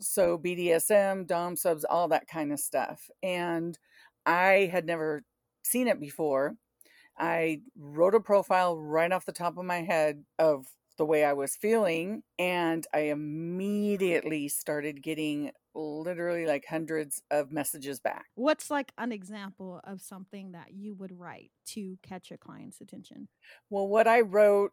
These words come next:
Speaker 1: and again, it was easy to write. I just started writing it. It said something like, "I am your goddess. I am your owner. Eh, this is all about me, not about you. When I tell you to jump, you will not say how high because you will just be expected to jump without question."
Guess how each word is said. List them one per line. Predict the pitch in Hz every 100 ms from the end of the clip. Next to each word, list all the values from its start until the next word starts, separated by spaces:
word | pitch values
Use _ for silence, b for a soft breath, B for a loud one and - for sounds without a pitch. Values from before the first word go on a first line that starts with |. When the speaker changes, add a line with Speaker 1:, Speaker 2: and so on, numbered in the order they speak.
| -
Speaker 1:
and | 185 185
again, | 165 214 190
it | 175
was | 170 -
easy | 208 208 180
to | 180
write. | 202 165
I | 156
just | 165 - - -
started | - 170 160
writing | 156 180 196 180
it. | 156
It | 156 -
said | 175 160
something | 180 175 180
like, | 165 160 156 - -
"I | 151 170
am | 175 165 180 175 180
your | 165 170 170 156 151 151 156 -
goddess. | 180 180 180 190 190 180 -
I | 165
am | 147 165 165
your | 156 -
owner. | 175 180 190 185 180 175 185 _ -
Eh, | 165 -
this | 156 175 190
is | 170
all | 170 175
about | 165 165 -
me, | 160 180 180
not | 170 160 151
about | 156 147 139 -
you. | 196 220 208 202 202 196 _
When | 190 196
I | 196
tell | 185 190 185
you | 190 185
to | 180
jump, | 143 185 185 190
you | 170
will | 170
not | 175 175
say | - 185 175
how | 170 170 160
high | 175 180 185
because | 170 170 170 156 156
you | 165
will | 147
just | 165 -
be | 165
expected | 156 - 170 156 160 -
to | 151
jump | 131 - 175 170 190 -
without | 135 170 151 -
question." | 170 175 - 185 175 170 185